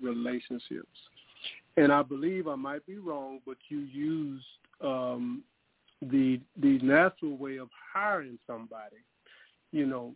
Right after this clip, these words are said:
uh, first of all, I, I remember you talking about listening to the person, you know, listening to the person, seeing, you know, what they're all about, right?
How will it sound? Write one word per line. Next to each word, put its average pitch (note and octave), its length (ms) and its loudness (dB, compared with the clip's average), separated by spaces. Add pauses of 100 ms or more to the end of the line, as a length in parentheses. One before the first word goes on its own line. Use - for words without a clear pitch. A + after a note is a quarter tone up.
(160)
uh, C3 200 -4 (180)
first E3 240 4
of D3+ 80 -8
all, C#3+ 280 2 (100)
I, D#3+ 60 -4
I C#3+ 40 -2
remember C#3 340 -2
you C3+ 160 -10
talking C3+ 280 0
about A#2+ 240 -6 (260)
listening C#3 540 -2
to A#2+ 80 -4
the A#2 80 -8
person, B2 540 -4
you A#2+ 100 6
know, C3+ 280 0
listening C#3 520 6
to C#3+ 80 6
the C3 80 0
person, C3 580 0 (640)
seeing, D3+ 480 6 (800)
you D3+ 100 -2
know, C3 320 -6
what C#3 260 -8
they're C#3 180 -8
all C3 240 -10
about, B2 320 -14 (300)
right? C3+ 320 -10